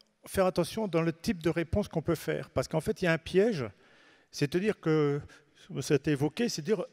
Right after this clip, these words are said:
mais finalement, la question du bien-être, on est les premiers concernés. C'est comme nous, on, enfin, si, enfin, on, qui, qui peut être contre le bien-être des animaux ? Nous-mêmes éleveurs en premier. Enfin, je veux dire que c'est,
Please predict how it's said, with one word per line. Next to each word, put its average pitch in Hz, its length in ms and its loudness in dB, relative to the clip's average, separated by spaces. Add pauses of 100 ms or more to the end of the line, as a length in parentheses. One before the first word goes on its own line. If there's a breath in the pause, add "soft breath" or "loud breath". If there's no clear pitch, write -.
(120)
mais 147 140 -4
finalement, 175 400 -2
la 160 80 0
question 147 240 -2
du 139 140 -2
bien-être, 170 380 0
on 156 100 -2
est 156 60 0
les 147 100 -2
premiers 175 280 -2
concernés. 170 540 -2 (500 soft breath)
C'est - 180 -8
comme 160 180 -4
nous, 160 200 -2
on, 135 200 -2
enfin, 131 320 -6
si, 147 480 -4 (400 loud breath)
enfin, 127 240 -4 (500)
on, - 120 -8 (220)
qui, 220 200 -4 (160)
qui 233 140 -2
peut 175 160 2
être 214 240 2
contre 190 300 -2
le 185 60 4
bien-être 185 300 0
des 160 180 0
animaux ? 135 300 -2 (520)
Nous-mêmes 180 300 6
éleveurs 180 280 0
en 180 60 -4
premier. 156 380 0
Enfin, 131 260 -4
je 135 80 -8
veux 139 60 0
dire 185 180 -2
que 151 140 2
c'est, 143 760 2